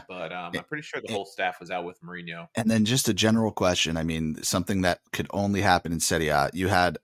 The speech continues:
Speaker 2: the Super Cup in Saudi Arabia. Four teams went out there over the course of, you know, a week, let's say. As that wrapped up, Roma goes out there the following week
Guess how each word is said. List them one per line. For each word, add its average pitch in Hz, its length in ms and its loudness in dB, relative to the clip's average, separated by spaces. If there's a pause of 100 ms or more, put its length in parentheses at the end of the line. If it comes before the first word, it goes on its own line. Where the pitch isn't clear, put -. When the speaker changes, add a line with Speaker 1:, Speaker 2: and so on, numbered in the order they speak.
(140)
Speaker 2:
the 85 120 -2
Super 117 340 2
Cup - 380 2 (520)
in 101 160 0
Saudi 104 360 6
Arabia. 78 560 0 (180)
Four 107 320 0
teams 104 340 4
went 92 160 2
out 85 220 4
there 85 340 2
over 98 160 0
the 90 120 -2
course 95 360 2
of, 87 300 0 (800)
you 110 100 4
know, 92 240 6
a 104 60 4
week, 107 480 0
let's 92 180 2
say. 82 360 4 (1000)
As 208 240 12
that 214 180 8
wrapped 143 380 8
up, 120 240 8 (100)
Roma 143 500 10
goes 131 380 10
out 147 180 12
there 135 160 6
the 117 120 0
following 156 540 10
week 135 340 2